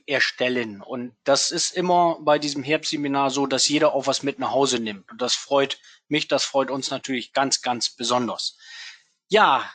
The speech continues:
so schnell kann die Zeit rumgehen eines Interviews. Wir sind schon am Ende der Fragerunde angekommen und von daher möchte ich mich nochmal ganz, ganz herzlich bei euch Vieren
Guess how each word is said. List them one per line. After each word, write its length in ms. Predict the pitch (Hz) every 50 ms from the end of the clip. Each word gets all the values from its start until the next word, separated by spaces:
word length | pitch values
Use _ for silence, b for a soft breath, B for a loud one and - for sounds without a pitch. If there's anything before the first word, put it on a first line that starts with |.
| - _ _ _
so 160 | - 180 233
schnell 500 | - - 247 240 233 240 233 226 214 -
kann 280 | _ - 214 214 208
die 120 | 208 196 175
Zeit 280 | - - 196 180 -
rumgehen 380 | 170 190 214 233 220 233 220 214
eines 320 | - 180 185 190 160 -
Interviews. 680 | - 202 220 202 220 208 185 220 240 240 220 - - -
Wir 120 | - 185
sind 200 | 175 190 214 208
schon 140 | - - 202
am 140 | 185 185 180
Ende 340 | - 175 190 202 208 202 185
der 300 | 175 190 185 175 170 165
Fragerunde 840 | - - - 175 175 202 208 202 180 151 185 202 196 175 - -
angekommen 720 | - 208 233 226 226 214 - - 220 220 226 226 214 185 180
und 140 | 180 170
von 180 | 160 - 185 175
daher 260 | 170 175 175 185 180
möchte 300 | 165 170 175 170 - -
ich 140 | 180 - -
mich 160 | 185 170 -
nochmal 440 | 175 160 - 170 170 165 165 165 147
ganz, 300 | 139 175 180 220 220 -
ganz 260 | - 202 180 165 -
herzlich 480 | - 208 202 - - - 143 127 - _
bei 160 | - 151 151
euch 320 | - 165 185 202 202 202
Vieren 440 | - - - 175 196 202 196 196 190